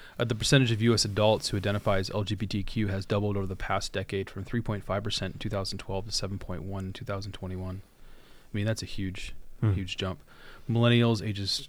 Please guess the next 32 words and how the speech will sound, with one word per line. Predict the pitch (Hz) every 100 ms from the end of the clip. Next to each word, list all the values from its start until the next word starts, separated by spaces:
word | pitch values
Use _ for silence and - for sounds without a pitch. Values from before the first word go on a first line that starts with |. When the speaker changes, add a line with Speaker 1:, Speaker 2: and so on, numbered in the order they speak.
| -
Speaker 1:
twenty-six | - 107 - 110
to | -
forty-one, | 117 107 104 107 104 98 - - - -
um, | 107 101 -
increased | 110 - 110
from | 101
five | - 104 101
point | 107 95
eight | 101 113
in | 107 - - -
t-, | -
t-, | - 117 -
twenty | 110 104
twelve | 113 107 107 - - - -
to | -
ten | 113 98
point | - 95
five. | - 104 101 98 - - - - - - - -
The | 104
number | 104 101
of | 95
traditionalists, | 101 104 - 104 98 98
as |
we | 101
talked | 95 95 95
about, | 98 98 90 -
baby | 104 107
boomers | 98 104 101 98
and | 101
Gen | 104
X | 101 101 -
adults | 107 98 -